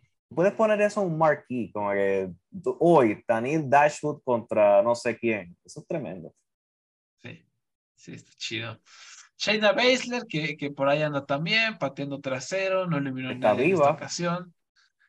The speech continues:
Speaker 2: Bayley, ¿no? Que, ah, sí, aquí lo tengo apuntado. Es la líder de Damage Control, es su
Speaker 1: Control,
Speaker 2: facción, Damage
Speaker 1: ujú.
Speaker 2: Control.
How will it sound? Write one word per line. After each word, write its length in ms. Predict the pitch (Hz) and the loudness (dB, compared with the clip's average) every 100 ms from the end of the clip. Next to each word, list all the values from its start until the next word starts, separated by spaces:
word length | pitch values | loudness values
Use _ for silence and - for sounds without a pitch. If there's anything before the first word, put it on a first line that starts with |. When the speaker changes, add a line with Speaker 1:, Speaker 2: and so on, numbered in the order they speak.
| _ | _
Speaker 2:
Bayley, 880 | 170 156 202 240 240 233 240 240 240 196 | -6 2 4 4 0 -2 -4 -2 -4 -6
¿no? 180 | 196 | -8
Que, 220 | 175 175 - | -4 -2 0
ah, 160 | 151 | 2
sí, 140 | 170 165 | 4 4
aquí 220 | 156 180 | 4 2
lo 120 | 170 | 2
tengo 160 | 170 151 | 2 0
apuntado. 380 | 147 135 120 139 | 0 -6 -4 0
Es 80 | |
la 80 | 175 | 2
líder 260 | 185 185 180 | 2 2 4
de 120 | 160 | 4
Damage 580 | 147 170 202 220 220 - - | 4 4 4 4 2 0 -4
Control, 800 | 156 139 127 - 156 151 127 | -8 -8 -12 -4 0 2 2
es 100 | 113 | 0
su 60 | 113 | 0
Speaker 1:
Control, 240 | 110 107 | 4 6
Speaker 2:
facción, 280 | 104 95 - | 4 2 -4
Damage 320 | 139 143 135 | -6 -4 -4
Speaker 1:
ujú. 100 | 123 | -6
Speaker 2:
Control. 420 | 151 - 113 113 | -12 -10 -10 -10